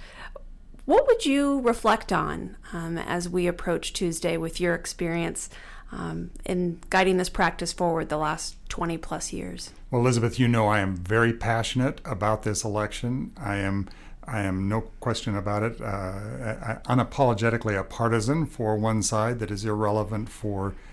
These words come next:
Speaker 2: this conversation. But I have already resolved that Wednesday morning I'm done. I don't need to continue to wake up anxious about the outcome because, uh,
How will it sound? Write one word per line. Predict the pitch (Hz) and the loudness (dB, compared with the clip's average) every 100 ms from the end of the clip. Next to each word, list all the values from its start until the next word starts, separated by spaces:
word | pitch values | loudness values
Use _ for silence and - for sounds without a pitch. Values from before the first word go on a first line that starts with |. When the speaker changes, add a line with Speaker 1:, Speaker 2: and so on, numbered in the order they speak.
| - - | -12 -4
Speaker 2:
this | 107 | -4
conversation. | - 110 104 101 - 117 107 127 127 - - - - | 0 0 0 -2 -2 -2 -2 0 -2 -4 -18 -10 0
But | 110 | 6
I | 127 | 8
have | 120 113 | 8 6
already | 117 120 113 | 4 4 4
resolved | 107 95 107 110 98 92 95 | 2 2 4 4 2 0 -2
that | 95 95 | -2 0
Wednesday | 98 101 117 92 120 | 0 2 2 2 0
morning | 107 120 113 104 101 | 2 2 2 0 -2
I'm | 104 104 | -2 0
done. | 123 180 165 82 - - - | 0 0 0 -4 -10 -14 -6
I | 113 | 0
don't | 117 117 131 | 2 2 2
need | 120 135 147 120 | 4 6 4 2
to | - 117 | -2 0
continue | 113 107 - 113 110 98 | 2 0 2 2 2 0
to | 95 | 0
wake | 107 98 104 | 0 0 -2
up | 92 - | -2 -2
anxious | 107 107 - 92 - - | 0 0 -2 -2 -4 -6
about | - 92 87 85 | -6 -4 -6 -6
the | 90 | -6
outcome | 87 87 - 92 98 - - - - | -4 -4 -4 -2 -2 -4 -18 -18 -8
because, | 110 - 107 101 98 - - | -6 0 0 0 -2 -6 -8
uh, | - | -10